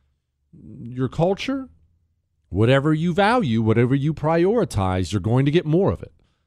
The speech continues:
And whatever you disincentivize, you're gonna get less of it.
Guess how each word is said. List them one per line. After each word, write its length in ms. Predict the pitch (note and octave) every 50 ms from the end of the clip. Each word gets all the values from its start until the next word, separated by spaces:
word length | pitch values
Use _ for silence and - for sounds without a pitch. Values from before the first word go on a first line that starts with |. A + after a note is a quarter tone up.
| _ _ -
And 80 | G#2
whatever 240 | G#2 G#2+ G#2 G#2 G2+
you 140 | A2 A2+ A#2
disincentivize, 880 | G2+ C3 B2+ - - C#3+ B2+ - - B2+ C3 C3 B2 A#2+ B2 C#3 D3 B2
you're 80 | C3+ C#3
gonna 160 | D#3 D#3+ F3
get 160 | F3 G3+ -
less 240 | G#3 A#3 - - -
of 100 | - -
it. 60 | -